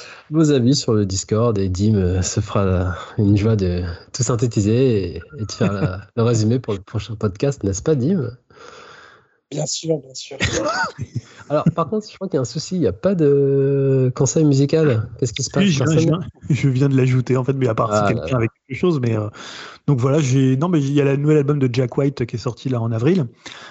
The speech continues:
Speaker 3: euh, qui
Speaker 1: Ouais.
Speaker 3: s'appelle, euh, comment, j'allais dire Fear of the Dark, mais non, c'est Fear of the Dawn, hein.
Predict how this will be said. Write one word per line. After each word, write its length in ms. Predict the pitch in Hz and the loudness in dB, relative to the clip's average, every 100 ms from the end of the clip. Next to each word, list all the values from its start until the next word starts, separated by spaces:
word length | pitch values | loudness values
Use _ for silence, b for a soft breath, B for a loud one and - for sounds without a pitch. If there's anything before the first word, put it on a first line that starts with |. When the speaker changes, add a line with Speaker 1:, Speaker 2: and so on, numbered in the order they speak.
| B 131 | B -2
Speaker 3:
euh, 140 | 120 | -2
qui 120 | - - | -2 -2
Speaker 1:
Ouais. 60 | - | 0
Speaker 3:
s'appelle, 320 | 139 135 123 | 2 2 2
euh, 720 | 117 117 113 113 113 113 113 | 2 2 0 0 -2 -2 -4
comment, 300 | 120 123 120 | -4 -2 0
j'allais 200 | 113 113 | 0 0
dire 140 | 120 123 | 0 -2
Fear 220 | - 127 | -2 0
of 140 | 123 | 2
the 20 | 127 | 2
Dark, 280 | 131 117 - | 0 -2 -4
mais 100 | 135 | -2
non, 140 | 160 | -2
c'est 100 | - | -4
Fear 300 | - - 196 | -6 -2 0
of 160 | 151 120 | 2 0
the 60 | |
Dawn, 260 | 139 185 139 | 2 0 0
hein. 160 | 120 | -4